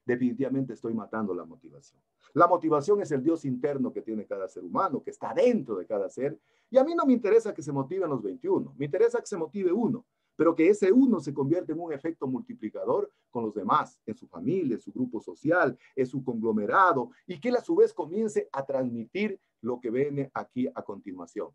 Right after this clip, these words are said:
las emociones. Nunca dejémonos, chicos, de emocionarnos.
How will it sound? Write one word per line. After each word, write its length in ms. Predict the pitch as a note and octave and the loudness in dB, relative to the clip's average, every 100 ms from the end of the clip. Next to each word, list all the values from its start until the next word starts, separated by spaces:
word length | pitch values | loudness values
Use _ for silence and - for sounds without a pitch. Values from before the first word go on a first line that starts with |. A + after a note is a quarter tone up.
| - | -8
las 420 | C3 D3 C#3 - - | -6 -4 -6 -12 -12
emociones. 1200 | A#2+ A#2+ A2 G2 F#2 - D#2 D#2 - _ _ _ _ _ _ _ _ - | -10 -8 -8 -10 -12 -16 -14 -14 -18 _ _ _ _ _ _ _ _ -4
Nunca 460 | G3 A3 C3+ G#2+ | 2 2 0 -4
dejémonos, 480 | G2+ G2 A2 G#2+ G2 | -6 -6 -6 -6 -8
chicos, 300 | - A2 G2+ | -12 -12 -12
de 80 | F#2 | -10
emocionarnos. 640 | F2+ F2 F#2 G2 F2+ D#2 | -12 -12 -10 -8 -10 -12